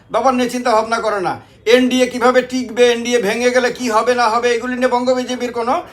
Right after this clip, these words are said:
টেনশনের ব্যাপার নাই। এই টেনশনটা কিন্তু জেপি নাড্ডার, অমিত শাহর, নরেন্দ্র মোদীর এবং তাদের যারা সহযোগীরা রয়েছেন, তাদের যারা লবির লোকরা রয়েছেন, তাদের চিন্তা এটা।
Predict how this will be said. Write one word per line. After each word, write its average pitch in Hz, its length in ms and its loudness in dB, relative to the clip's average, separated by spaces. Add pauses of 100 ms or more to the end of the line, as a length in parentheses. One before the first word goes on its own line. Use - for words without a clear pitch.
(320)
টেনশনের 262 520 2
ব্যাপার 233 340 0
নাই। 123 120 -8 (580)
এই 226 160 0 (140)
টেনশনটা 254 480 0
কিন্তু 262 340 -2 (160)
জেপি 240 280 0
নাড্ডার, 220 640 4 (220)
অমিত 240 240 -2
শাহর, 214 520 4 (160)
নরেন্দ্র 220 380 -2
মোদীর 220 520 -2
এবং 233 160 -4
তাদের 214 340 0
যারা 214 220 2
সহযোগীরা 202 580 -2
রয়েছেন, 208 400 -6
তাদের 196 300 -4
যারা 202 200 0
লবির 202 400 -2
লোকরা 208 260 -6
রয়েছেন, 214 300 -6 (100)
তাদের 262 320 4
চিন্তা 240 300 -2
এটা। 135 200 -2